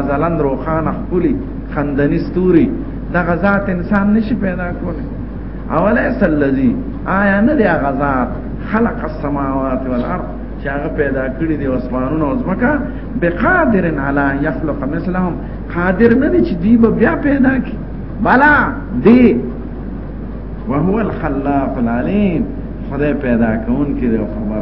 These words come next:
دی د هر څه نه. خدای پاک ولې ناشنا ګڼئ پیدا کول؟ دنیا کې خو څو-، څوک څیز جوړوي، نو سامان ولا وروړي، ماده ولا وروړي، کاریګر ولا وروړي، ترکیب ورکوي، وخت پکې تیریږي. د خدای پیدا کول خو دې ته حاجت هم نه لري.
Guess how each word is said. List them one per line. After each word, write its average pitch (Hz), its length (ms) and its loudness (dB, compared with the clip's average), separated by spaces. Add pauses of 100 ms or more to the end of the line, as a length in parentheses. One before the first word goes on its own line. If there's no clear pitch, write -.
دی 98 60 -2
د 92 80 -2 (100)
هر 90 180 -6
څه 92 120 -6
نه. 90 80 -6 (720)
خدای 185 220 6 (120)
پاک 151 200 2 (480)
ولې 453 240 2
ناشنا 180 480 0
ګڼئ 143 360 0
پیدا 120 400 4
کول؟ 117 160 0 (500)
دنیا 185 280 6 (100)
کې 202 140 0
خو 185 100 2
څو-، 170 260 -2 (100)
څوک 185 140 0 (100)
څیز 214 200 2
جوړوي، 208 300 4
نو 196 100 0 (340)
سامان 180 440 2
ولا 185 240 6
وروړي، 185 320 4
ماده 156 400 2
ولا 185 260 4
وروړي، 180 320 2 (100)
کاریګر 143 440 4
ولا 180 300 4
وروړي، 175 380 2
ترکیب 160 500 0
ورکوي، 170 400 2
وخت 170 320 0
پکې 165 300 2
تیریږي. 139 460 6 (440)
د - 20 8 (140)
خدای 202 240 4 (120)
پیدا 165 220 6 (120)
کول 208 220 4
خو 175 140 0
دې 196 220 4
ته 190 60 4
حاجت 185 360 2
هم 247 200 8
نه 247 40 8
لري. 175 320 6